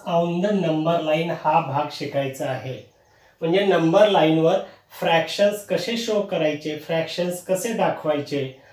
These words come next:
हा part आपण समजून घेणार आहोत. Integers या चॅप्टरमध्ये तुम्ही number लाईनवर integers कसं दाखवायचं हे शिकला आहात. आपल्याला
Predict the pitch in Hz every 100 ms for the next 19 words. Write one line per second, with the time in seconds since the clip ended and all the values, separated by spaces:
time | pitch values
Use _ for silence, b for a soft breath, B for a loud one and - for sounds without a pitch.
0 | B - 196 196 160 156 151 - 151 135
1 | 139 131 135 127 123 123 117 113 117 -
2 | b b b b - 185 190 233 226 240
3 | 214 220 208 196 185 - 202 196 185 185
4 | 180 170 160 190 208 B B 175 165 180
5 | 180 202 196 180 165 170 196 196 190 165
6 | 156 190 190 202 196 - 160 190 185 165
7 | - 160 156 160 170 180 185 147 151 143
8 | 123 123 117 - _ _ _ _ b b
9 | b b b 175 175 202 214 214 240